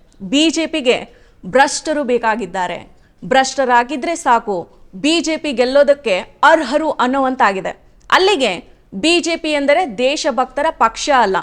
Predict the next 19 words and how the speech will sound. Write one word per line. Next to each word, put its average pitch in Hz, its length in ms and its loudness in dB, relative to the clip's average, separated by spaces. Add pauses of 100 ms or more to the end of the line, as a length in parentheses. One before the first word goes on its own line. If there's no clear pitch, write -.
(420)
ಹಿಂದುತ್ವ 294 520 0
ಪ್ರತಿಪಾದಿಸೋ 320 840 0
ಪಕ್ಷ 269 340 -2 (100)
ಅಲ್ಲ, 190 160 0 (500)
ಮುಸ್ಲಿಮರು 302 600 0
ಹಾಗೂ 240 320 2
ಪಾಕಿಸ್ತಾನವನ್ನ 277 920 0 (180)
ವಿರೋಧ 240 500 2
ಮಾಡೋ 285 280 0
ಪಕ್ಷನೂ 285 600 -2
ಅಲ್ಲ. 208 180 0 (500)
ಬದ್ಲಿಗೆ 247 800 2 (160)
ವಾಷಿಂಗ್ 285 580 2
ಪೌಡರ್ 262 420 2
ನಿರ್ಮಾ 269 400 -2
ಪಕ್ಷ 269 400 -4
ಅನ್ನೋದು 233 360 -4
ಸ್ಪಷ್ಟ - 560 -8
ಆಗತ್ತೆ. 208 520 -4